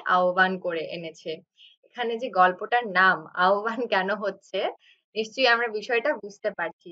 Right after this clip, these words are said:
যে লেখক এবং বুড়ির মধ্যকার যে একটা স্নেহ, মমতা বা প্রীতির বন্ধন যে আমরা এখানে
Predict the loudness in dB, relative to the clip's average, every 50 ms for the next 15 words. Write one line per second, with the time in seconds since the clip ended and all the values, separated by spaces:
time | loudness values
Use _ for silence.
0 | -18 -12 -8 -6 -4 -2 -2 -4 -4 -8 _ _ _ _ _ 0 2 2 2 2
1 | 0 0 0 -2 -2 -2 -4 -6 -8 -10 -10 -8 -8 -8 -8 -8 -8 -10 -12 -10
2 | -6 -4 -4 -2 -2 -2 -4 -4 -4 -6 -8 -10 -10 _ -8 -6 -6 -6 -6 -8
3 | -10 -12 -10 -10 -10 -10 -10 -10 -8 -2 0 2 2 4 2 2 -2 -4 _ -8
4 | -10 -10 -8 -8 -8 -6 -6 -6 -8 -10 -8 -6 -4 -4 -4 -4 -6 -6 -6 -6
5 | -4 -2 0 0 0 0 -2 -4 -6 -8 -10 -12 -14